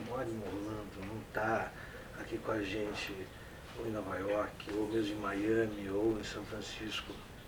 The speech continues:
Eu falei assim, Olha só, a gente recebe em Orlando oitenta milhões de pessoas. Essas oitenta milhões de pessoas, elas vêm para se divertir.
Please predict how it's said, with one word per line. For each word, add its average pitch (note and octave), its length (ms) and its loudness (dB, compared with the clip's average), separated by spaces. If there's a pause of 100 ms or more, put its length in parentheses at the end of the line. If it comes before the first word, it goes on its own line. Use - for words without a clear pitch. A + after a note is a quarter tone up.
(500)
Eu - 80 -10
falei A2+ 180 -6
assim, - 280 -4
Olha A#2 160 -2
só, - 200 -4
a - 880 -10
gente - 120 -2
recebe C3 320 2
em A#2 100 2
Orlando A2+ 500 2
oitenta - 520 6
milhões A#2 440 2
de A2+ 80 -2
pessoas. - 720 -6 (1800)
Essas D3 300 2
oitenta E3 500 8
milhões G#2+ 380 0
de - 60 -6
pessoas, G2 760 -2 (400)
elas A#2 320 -2
vêm B2+ 260 -2 (500)
para C#3 140 -2
se - 140 -6
divertir. A2+ 540 -6